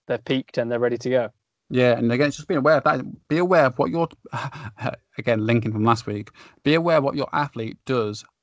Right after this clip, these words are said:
Speaker 2: away from you helps you dictate what you need to do.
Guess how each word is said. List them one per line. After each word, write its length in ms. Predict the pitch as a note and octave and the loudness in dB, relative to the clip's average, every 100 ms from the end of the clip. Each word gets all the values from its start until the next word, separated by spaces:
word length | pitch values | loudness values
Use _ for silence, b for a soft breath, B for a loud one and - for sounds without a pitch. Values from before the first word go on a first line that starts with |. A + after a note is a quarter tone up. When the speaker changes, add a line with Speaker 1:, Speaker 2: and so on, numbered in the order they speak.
| - | -6
Speaker 2:
away 400 | A#2+ A#2 B2 A#2+ | -4 0 0 0
from 260 | B2 A#2 | -4 -6
you 420 | A#2+ B2 G#2+ A#2 - _ _ _ | -4 -4 -4 -8 -12 _ _ _
helps 360 | C3 C#3 D3+ | 0 0 -2
you 80 | C3+ | -6
dictate 420 | B2+ - B2+ A#2+ | -6 -8 -8 -8
what 240 | B2+ A#2+ - | -6 -6 -6
you 260 | C3+ C3 | -2 0
need 360 | B2 B2 A#2+ - | 2 0 -2 -6
to 160 | - A#2 | -10 -8
do. 320 | A#2 B2 | -4 -4